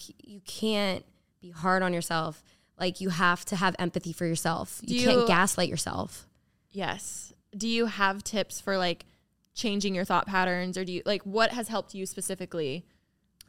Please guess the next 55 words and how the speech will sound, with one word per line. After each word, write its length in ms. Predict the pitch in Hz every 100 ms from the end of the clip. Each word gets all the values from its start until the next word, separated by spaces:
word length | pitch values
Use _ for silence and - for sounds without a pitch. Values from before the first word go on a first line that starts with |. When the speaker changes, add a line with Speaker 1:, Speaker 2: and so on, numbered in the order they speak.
| _ 226
Speaker 1:
Um, 400 | 214 214 220 208 - _
Speaker 2:
Which 200 | 214 247
Speaker 1:
I 40 | 294
Speaker 2:
it 60 |
might 180 | 254 247
not 160 | 214 175
work 140 | 202
for 80 | 202
other 120 | 185
people, 280 | 185 - 160
but 220 | 170 147 _ _ 170
Speaker 1:
So 460 | - 254 247 226 - _ _ _ -
I'm 240 | 220 254
in 120 | 277
more 140 | 285 233
control 340 | 240 226 214
than 120 | 208 196
I 60 |
realize. 840 | 175 180 165 170 - 196 - - - _ 226
Speaker 2:
Okay. 240 | 240 196 214 -
Speaker 1:
I 60 | 214
think 200 | 233 214
sometimes 480 | - 208 202 214 214
my 120 | 214
depression 680 | 220 202 185 175 202 208 220 - - _ _ _ _ -
and 180 | 214 208
Speaker 2:
Feels 100 | 196
Speaker 1:
my 60 |
Speaker 2:
out 120 | 196
of 60 | 190
Speaker 1:
o-, 20 |
Speaker 2:
control. 200 | 202 214
Speaker 1:
and 140 | 240 277
my 160 | 226
O 100 | 196
C 220 | 202 220 185
D, 280 | 175 180 208
Speaker 2:
Yeah. 100 | 185
Speaker 1:
because 140 | 202
we 60 | 202
both 380 | - 196 208 214
are, 180 | 196 208
we 160 | 190 226
have 180 | 370 233 -
very 280 | 196 196
similar 420 | 202 196 180 180 175
Speaker 2:
It 100 | 262
makes 180 | 269 175
Speaker 1:
things. 100 | 196
Speaker 2:
sense 180 | 233 220
looking 260 | 214 -
back 300 | 180 131 - -
Speaker 1:
Yeah. 160 | 208 202
Speaker 2:
at 60 |
everything. 360 | 180 190 151